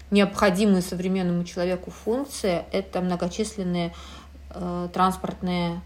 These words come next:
ну, я не, не назову их развязки, транспортные возможности, когда в одном вокзале соединены, э, да, там вот и железнодорожный транспорт, э, э, там и на дальнего следования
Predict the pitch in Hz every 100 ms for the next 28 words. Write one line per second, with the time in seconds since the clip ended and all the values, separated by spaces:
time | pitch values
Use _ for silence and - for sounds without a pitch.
0 | - - 190 190 190 185 185 190 190 185
1 | 196 202 180 - 185 202 233 294 - 202
2 | 202 202 - - 190 190 202 196 208 202
3 | 185 175 - - 175 185 185 185 202 196
4 | 190 190 196 190 175 175 202 190 180 190
5 | 190 190 180 170 - - - - - -
6 | - - 170 160 165 196 - 196 - 165
7 | 156 151 165 - 170 294 311 294 - 262
8 | 262 - 226 226 - - - - 190 170
9 | 170 - - - - 190 180 175 170 -
10 | 160 156 147 135 180 196 202 185 180 175
11 | - 190 175 175 170 165